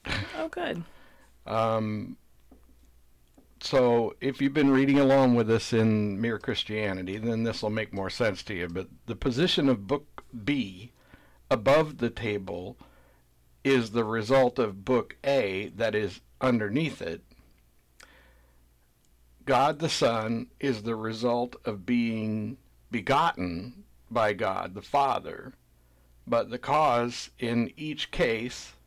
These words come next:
Speaker 1: Book A, or God the Father,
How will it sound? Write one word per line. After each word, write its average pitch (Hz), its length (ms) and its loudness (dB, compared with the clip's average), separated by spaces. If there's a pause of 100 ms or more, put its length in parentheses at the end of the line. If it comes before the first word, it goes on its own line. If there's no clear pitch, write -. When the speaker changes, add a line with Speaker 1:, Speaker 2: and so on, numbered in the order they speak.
(140)
Speaker 1:
Book 127 340 2
A, 107 460 -4 (480)
or 120 240 4
God 120 320 0
the 98 80 -8
Father, 101 560 -2